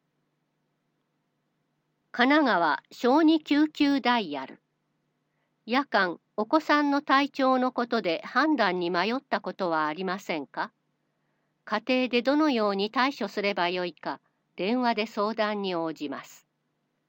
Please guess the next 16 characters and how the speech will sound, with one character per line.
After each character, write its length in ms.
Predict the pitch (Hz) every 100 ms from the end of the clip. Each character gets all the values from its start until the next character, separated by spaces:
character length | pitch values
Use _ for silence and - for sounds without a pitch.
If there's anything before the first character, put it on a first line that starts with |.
| _ _ _ _ _ _
相 320 | - 262 302
談 260 | 262 240
時 160 | 208 196
間、 320 | - 139 - _ _ _ _ _ _ -
毎 300 | 262 277 226
日 480 | 190 - 165 151 -
午 220 | 190 262
後 120 | 262 180
六 260 | 190 302
時 140 | 302 240
か 160 | 180
ら 140 | 165 175
午 180 | 233 285
前 300 | 185 156 156
零 260 | 180 143
時。 240 | - -